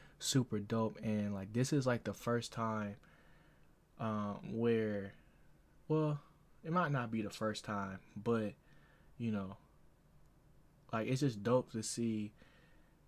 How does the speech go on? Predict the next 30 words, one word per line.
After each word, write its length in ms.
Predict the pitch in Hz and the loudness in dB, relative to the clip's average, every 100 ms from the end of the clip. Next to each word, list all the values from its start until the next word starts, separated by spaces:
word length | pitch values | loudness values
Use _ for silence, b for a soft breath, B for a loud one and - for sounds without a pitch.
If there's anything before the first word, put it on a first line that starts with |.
| - - - - - | -20 -20 -20 -14 -6
uh, 320 | 107 101 98 98 - - - - - - - | -4 -4 -6 -10 -18 -20 -20 -20 -20 -16 -6
Doozy 440 | 107 131 127 120 107 | 2 2 2 0 0
be 80 | 113 | 2
able 140 | 113 | 2
to 80 | 101 | -2
put 240 | - 135 | -4 -2
his 180 | 117 95 | -2 -4
boys 400 | - 113 117 110 | -2 2 2 2
on 240 | 107 101 | -2 -4
at 100 | 95 | -6
the 100 | - | -8
same 340 | - - 107 107 | -8 -4 -4 -4
time, 280 | - 113 104 | -4 -4 -2
'cause 180 | 107 | 0
they're 160 | 113 139 | 6 6
a 40 | |
part 260 | 131 139 127 | 6 4 4
of 60 | 117 | 2
his 140 | 110 | -4
content 640 | - 110 104 - 110 104 95 | -4 -4 -4 -6 -6 -6 -6
as 80 | |
well. 240 | 101 110 104 | -4 -2 -2
Like, 220 | 101 101 | -4 -2
they 160 | 123 135 | 0 4
initially 360 | 139 135 123 | 2 2 -2
picked 300 | - 143 - | 0 -4 2
up, 200 | 120 - B B B B B - | 0 0 B B B B B -6
um, 400 | 120 113 107 98 95 | -2 -2 -2 -4 0
Doozy, 340 | 117 117 110 | 0 2 -2
like, 300 | 104 101 - | -2 -6 -8